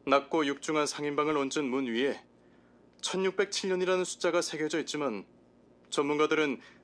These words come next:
대들보나 석재를 보고 그보다 훨씬 더 오래된 건물이라는데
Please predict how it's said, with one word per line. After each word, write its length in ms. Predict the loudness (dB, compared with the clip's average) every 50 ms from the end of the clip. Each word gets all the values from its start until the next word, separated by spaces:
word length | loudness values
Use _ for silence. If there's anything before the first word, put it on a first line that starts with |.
| -4
대들보나 600 | 2 2 4 4 4 0 2 0 2 2 4 2
석재를 480 | 2 0 -4 -10 -6 -2 0 2 2 2
보고 340 | 2 0 0 0 -2 -2 -4 -12 -20 -20 -20 -20 -20 -20 -20 -12 -10 -4
그보다 460 | -2 0 2 6 6 6 6 4 2 -6 -20 -20 _ -10 0 2
훨씬 300 | 2 2 2 0 2 2
더 80 | 4
오래된 420 | 4 4 4 4 4 4 4 2 0
건물이라는데 840 | 0 -2 -2 0 0 2 2 2 2 2 2 2 2 2 2 2